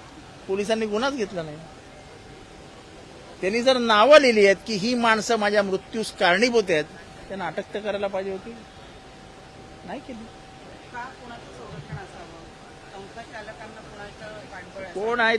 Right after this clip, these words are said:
Speaker 1: माहित नाही बाबा. सगळे आता बीडमध्ये सगळीच माणसं मोठी आहेत, त्याच्यामुळे कोण कोणाचं काय असेल काही सांगता येत नाही. पण वाईट या गोष्टीचं की यंत्रणा काय करते.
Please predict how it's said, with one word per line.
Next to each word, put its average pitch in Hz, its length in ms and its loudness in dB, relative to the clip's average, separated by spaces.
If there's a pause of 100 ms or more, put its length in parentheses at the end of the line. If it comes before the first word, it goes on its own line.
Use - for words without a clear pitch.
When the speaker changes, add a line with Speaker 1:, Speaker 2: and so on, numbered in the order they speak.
Speaker 1:
माहित 202 200 -2 (100)
नाही 202 200 0
बाबा. 190 320 -4
सगळे 170 220 -8
आता 185 180 0
बीडमध्ये 180 420 -4
सगळीच 175 300 -6
माणसं 170 320 -6
मोठी 156 280 -8
आहेत, 139 100 -4 (1500)
त्याच्यामुळे 165 320 -8
कोण 170 260 -6
कोणाचं 170 360 -4
काय 170 240 0
असेल 160 200 -4
काही 156 240 -4
सांगता 151 320 -10
येत 135 160 -8
नाही. 143 120 -8
पण 175 240 -10 (400)
वाईट 196 240 -4
या 170 160 0
गोष्टीचं 151 380 -8
की 175 280 -10
यंत्रणा 247 460 0
काय 233 240 4
करते. 147 380 -8